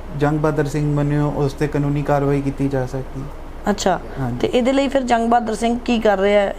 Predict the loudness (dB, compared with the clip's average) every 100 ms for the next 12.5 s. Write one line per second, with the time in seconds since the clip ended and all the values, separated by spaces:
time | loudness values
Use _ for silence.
0 | 2 2 2 -2 -10 -14 -6 -2 2 2
1 | 2 2 2 2 0 2 0 0 0 0
2 | 0 0 2 2 2 0 2 2 0 -6
3 | -8 -2 0 -2 -6 -12 -6 -2 2 4
4 | 4 2 -2 -6 -10 -8 -8 -8 -12 -12
5 | -12 -12 -12 -12 -2 -2 0 2 2 2
6 | 0 0 0 -2 0 -2 0 0 2 0
7 | -2 -8 -6 -4 0 0 0 -6 -2 -2
8 | 2 0 2 0 2 0 -2 -6 -6 -2
9 | 0 0 -2 -6 -10 -4 0 0 -2 -8
10 | -8 0 0 0 -2 -2 -2 -2 -2 0
11 | 0 0 2 2 2 2 2 2 0 -2
12 | -6 -12 -4 -2 -2